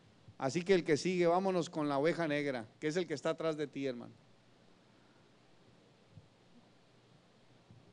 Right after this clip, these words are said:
Yo creo que nadie, nadie, hermanos, habrá alguno, a lo mejor que, que pueda creerse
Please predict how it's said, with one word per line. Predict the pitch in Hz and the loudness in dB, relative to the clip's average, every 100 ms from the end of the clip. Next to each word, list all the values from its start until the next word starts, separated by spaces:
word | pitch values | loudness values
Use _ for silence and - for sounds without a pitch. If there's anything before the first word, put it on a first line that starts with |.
| - - - - | -20 -20 -20 2
Yo | 180 | 4
creo | 190 220 220 | 10 10 10
que | 208 | 6
nadie, | 175 196 214 196 160 117 - - - - - - - - - _ - - - - - - - - - - - | 4 6 6 4 0 -2 -8 -20 -20 -20 -20 -20 -20 -20 -20 _ -20 -20 -20 -20 -20 -20 -20 -20 -20 -20 -16
nadie, | - 151 185 180 | -2 4 6 6
hermanos, | 151 139 131 | 4 2 0
habrá | 139 143 170 220 | 0 2 4 4
alguno, | 202 226 254 175 135 - - - - - - - - - - - - - - | 4 0 2 2 0 -6 -20 -20 -20 -20 -20 -20 -20 -20 -20 -20 -20 -18 -8
a | |
lo | 135 | -4
mejor | 139 139 156 190 | 0 0 2 0
que, | 185 185 127 104 - _ - - - - - | 2 0 0 -2 -14 _ -20 -20 -20 -20 -6
que | 143 | 0
pueda | 156 196 202 | 8 8 8
creerse | 175 160 180 202 196 - 139 | 6 8 10 8 6 -2 -4